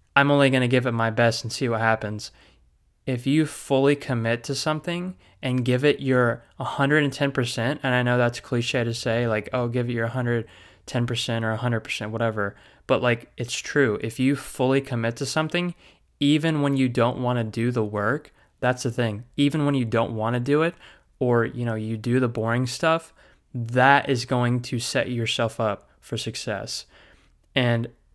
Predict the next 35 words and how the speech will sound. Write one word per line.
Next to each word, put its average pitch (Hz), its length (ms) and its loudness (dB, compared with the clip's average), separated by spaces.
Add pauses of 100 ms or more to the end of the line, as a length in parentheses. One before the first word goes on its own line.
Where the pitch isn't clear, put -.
(880)
just 139 240 -2
try 156 280 2
it - 220 -4 (680)
and 123 180 0
see 151 260 2
how 143 140 6
it 127 120 2
goes, 113 360 2
because 120 540 -2 (260)
it's 127 200 -2
super 143 340 0
hard 123 280 4
too, 123 180 0
because 113 340 -4
when 120 120 0
you 120 100 2
get 127 160 6
uncomfortable, 120 680 0
you 113 180 -6
kinda 120 260 -2
wanna 113 300 -2
go 123 280 0
back 117 360 2
to - 100 -6
those 110 340 -2
old 117 220 -2
habits, 117 640 -2 (560)
you 123 80 -4
know, 117 160 2
that 113 140 -2
you're 110 200 0
so - 240 0
used 120 400 0
to, 104 280 -4
like 104 380 -4